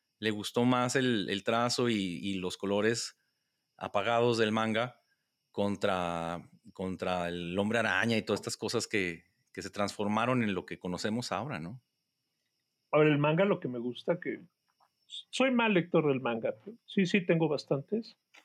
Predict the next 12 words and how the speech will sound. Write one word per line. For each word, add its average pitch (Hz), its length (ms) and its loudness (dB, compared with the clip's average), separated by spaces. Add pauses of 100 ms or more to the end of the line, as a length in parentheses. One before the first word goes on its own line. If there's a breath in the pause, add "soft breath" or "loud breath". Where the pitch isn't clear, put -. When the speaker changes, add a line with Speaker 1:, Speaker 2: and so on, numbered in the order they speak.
(180)
Speaker 2:
pero 196 120 -2
soy 196 220 2
malo, 143 360 2
¿no? 131 220 -4
Soy 139 200 -6
muy 127 140 -14 (120)
clavado. 127 340 -12 (760)
Este, - 1120 -4
son 151 280 -4
los 180 180 -4
temas. 139 400 -2 (100)
Los - 120 -20